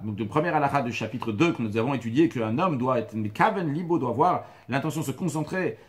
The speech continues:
pour la lecture du Shema, ici, il ne s'agit pas de s'acquitter comme tous les autres mitzvot, d'avoir l'intention de s'acquitter de la mitzvah. Ici, c'est avoir l'intention de se concentrer sur le sujet,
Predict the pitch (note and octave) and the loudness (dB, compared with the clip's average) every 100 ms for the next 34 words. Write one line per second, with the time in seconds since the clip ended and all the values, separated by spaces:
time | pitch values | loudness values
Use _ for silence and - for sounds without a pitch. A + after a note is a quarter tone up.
0 | - - C#3 C#3 D3 E3 C#3 F3 G#3+ F3 | -18 -4 0 0 2 0 0 0 2 0
1 | C#3+ - - D#3 E3 - C#4 G3 - E3+ | 0 -6 -12 -4 -2 -2 -2 -2 0 0
2 | E3 - A#3+ D#3 A2 - _ A2+ D#3+ D3+ | 0 2 2 2 -2 -14 _ 2 2 2
3 | E3 D3+ D3+ E3+ D3+ C3+ G#2+ _ _ - | 0 -4 0 4 4 2 -4 _ _ 2
4 | D#3+ D3+ D#3+ E3+ C#3+ D3+ C#3 C#3 D#3+ C#3 | 4 4 4 6 6 4 0 0 2 4
5 | C3+ C#3+ C#3 D3+ - E3 G#3 D3 G#2+ - | 4 4 2 0 2 2 4 2 -4 -12
6 | _ A2+ B2 D3 C#3 D3 C3+ C3+ A#2+ A#2 | _ -6 0 0 2 2 2 2 0 0
7 | - D3 - C4+ G#3 E3+ E3 F#3+ G3 E3+ | -2 -4 -2 -2 0 2 2 2 0 -4
8 | - B3 G#3 F3 E3 A3+ E3+ G3 F#3 E3 | -4 -4 -2 -4 -4 -4 -4 -4 0 4
9 | D#3 - - G#3+ F3+ F4 B3+ C3 | 4 2 -2 0 0 -2 -6 -10